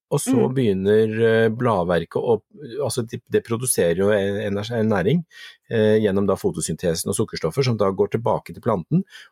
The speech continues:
Speaker 1: og deretter så jobber den med røttene. Og det er litt av grunnen til at vi også snakker om at det er lurt å beskjære i juli, august og september, fordi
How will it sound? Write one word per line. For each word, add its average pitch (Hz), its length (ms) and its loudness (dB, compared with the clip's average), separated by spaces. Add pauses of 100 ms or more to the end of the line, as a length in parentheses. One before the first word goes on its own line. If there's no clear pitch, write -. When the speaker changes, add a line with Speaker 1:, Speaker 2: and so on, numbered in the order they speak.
(100)
Speaker 1:
og 113 180 -6 (100)
deretter 180 380 0
så 139 160 0
jobber 104 300 0
den 85 100 -4
med 90 100 0
røttene. 85 400 -6 (360)
Og 104 100 0
det 120 100 2
er 147 80 2
litt 123 180 0
av 120 60 0
grunnen 101 240 2
til 101 80 0
at - 100 -6
vi 117 60 2
også 101 180 -2
snakker 95 360 -4
om 98 100 0
at 101 100 -2 (100)
det 101 100 2
er 98 80 2
lurt 87 240 -2
å 90 80 -4
beskjære 90 640 0
i 98 560 -4
juli, 90 680 -2
august 90 380 -6
og - 60 -4
september, 110 480 0
fordi 110 380 -2